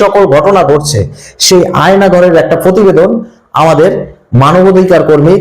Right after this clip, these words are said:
তথা আইনজীবী জ্যোতির্ময় বড়ুয়া, তিনি তার একটি সংবাদ সম্মেলনে প্রেস ব্রিফিং এর মাধ্যমে জনগণের উদ্দেশ্যে তিনি কথা বলেছেন। সেখানে তিনি এটা স্পষ্ট করেছেন যে, "আমি সব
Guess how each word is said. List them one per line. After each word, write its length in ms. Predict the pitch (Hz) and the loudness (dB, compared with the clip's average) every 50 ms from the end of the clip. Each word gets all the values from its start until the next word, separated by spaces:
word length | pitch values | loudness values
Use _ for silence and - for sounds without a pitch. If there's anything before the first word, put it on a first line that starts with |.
| - | 0
তথা 160 | 156 135 147 139 139 147 | -2 -2 -2 -2 -2 0
আইনজীবী 460 | 160 175 180 165 156 156 143 151 185 233 - - - - _ _ _ _ - 113 104 | 0 0 0 2 2 2 2 2 2 0 -2 -6 -14 -20 _ _ _ _ -6 -2 0
জ্যোতির্ময় 480 | 160 190 196 220 214 208 202 185 170 135 135 | 0 2 2 0 0 2 2 2 2 2 2
বড়ুয়া, 280 | 147 151 147 147 151 175 - - - - - | 2 2 2 2 0 0 -2 -4 -8 -8 -6
তিনি 160 | - 156 156 156 156 156 | -2 -2 0 0 0 0
তার 120 | 143 139 | 0 0
একটি 240 | 147 147 - - 190 | 0 -2 -2 -2 -4
সংবাদ 360 | 180 - 156 143 147 147 147 147 147 | -2 0 0 0 2 2 0 0 0
সম্মেলনে 420 | 156 151 151 143 143 151 156 180 185 - | 0 0 2 2 2 2 2 0 -2 0
প্রেস 200 | - 175 185 190 185 185 185 | 0 2 2 2 2 0 0
ব্রিফিং 300 | 165 170 175 - 190 185 180 180 | 0 0 0 0 0 2 2 2
এর 80 | 175 170 151 | 2 2 2
মাধ্যমে 360 | 151 147 147 147 170 170 196 220 285 - - - - - - 123 | 0 0 2 0 2 2 0 0 -2 -4 -6 -12 -10 -4 0 0
জনগণের 540 | 113 165 175 185 190 180 180 170 170 165 | 2 2 2 2 2 2 2 2 2 2
উদ্দেশ্যে 400 | 160 160 156 156 170 175 - - 208 | 2 2 2 0 -2 -2 -2 -2 -2
তিনি 260 | 208 - 156 170 214 254 - - - - - - - | 0 0 0 0 0 -2 -4 -8 -12 -10 -10 -4 -4
কথা 180 | 143 139 127 127 117 | -2 -2 0 0 0
বলেছেন। 320 | 113 107 101 - - 92 82 82 - - _ _ - - - | 0 0 0 -2 -2 -4 -4 -6 -8 -14 _ _ -20 -10 -6
সেখানে 340 | - - 196 185 214 214 208 208 | -2 -2 0 0 0 0 0 0
তিনি 140 | 214 214 208 190 185 190 | 0 2 2 2 2 2
এটা 160 | 190 196 196 196 190 190 | 2 2 2 2 0 0
স্পষ্ট 300 | 190 - 202 196 - 196 202 196 - | 0 -2 -2 -2 0 -2 -2 0 0
করেছেন 340 | 190 185 170 - - - - - - - - _ _ - 123 | 0 0 -2 -2 -2 -2 -2 -2 -6 -8 -14 _ _ -2 0
যে, 60 | 131 160 147 | 0 0 0
"আমি 120 | 165 185 185 185 - | 0 0 0 0 0
সব 120 | 202 196 | -2 -2